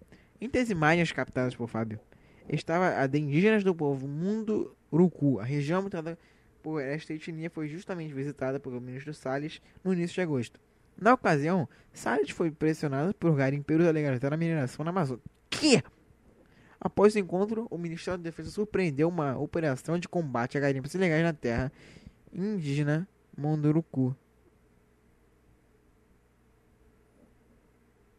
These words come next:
Como assim o Ministério da Defesa suspendeu uma operação de combate de garimpos ilegais?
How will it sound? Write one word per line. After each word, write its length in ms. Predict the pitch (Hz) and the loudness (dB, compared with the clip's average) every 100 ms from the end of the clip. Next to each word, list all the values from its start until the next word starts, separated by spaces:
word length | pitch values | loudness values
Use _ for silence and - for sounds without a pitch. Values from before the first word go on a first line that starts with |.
| _ _ - _ _ _ - | _ _ -20 _ _ _ -4
Como 140 | 339 | 0
assim 120 | 381 285 | 0 0
o 40 | |
Ministério 280 | 220 214 185 | 0 0 0
da 80 | 175 | -4
Defesa 260 | 160 120 | -4 -6
suspendeu 720 | - - - 196 151 185 254 | -10 -6 0 0 10 12 12
uma 140 | 233 202 | 10 4
operação 420 | 190 185 165 185 | 6 4 4 0
de 80 | 175 | -2
combate 340 | 165 160 160 | 2 2 2
de 60 | 160 | 2
garimpos 340 | 160 147 147 | 2 2 -2
ilegais? 380 | 147 131 113 | 0 0 -2